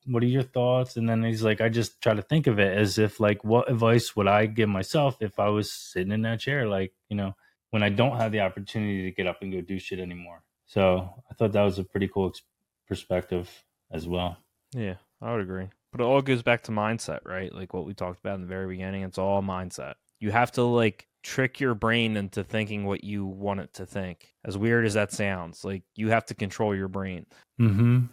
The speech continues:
Speaker 1: Yeah, a lot easier said than done sometimes.
Speaker 2: Oh, one hundred percent, dude. Like,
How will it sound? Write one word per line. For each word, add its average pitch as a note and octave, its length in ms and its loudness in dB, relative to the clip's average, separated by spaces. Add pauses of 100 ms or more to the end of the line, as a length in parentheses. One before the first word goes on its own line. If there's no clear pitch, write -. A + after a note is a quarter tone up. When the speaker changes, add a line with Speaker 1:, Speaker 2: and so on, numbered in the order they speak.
(380)
Speaker 1:
Yeah, G#2+ 320 0
a G#2+ 40 -4
lot A2+ 160 6
easier A2+ 300 2
said A2 200 0
than G2 160 -2
done A2 200 0
sometimes. G2 600 -6 (300)
Speaker 2:
Oh, C3+ 100 -4
one B2 200 -2
hundred B2+ 200 -6
percent, A2+ 420 -8
dude. G#2+ 260 -8
Like, G2+ 280 -6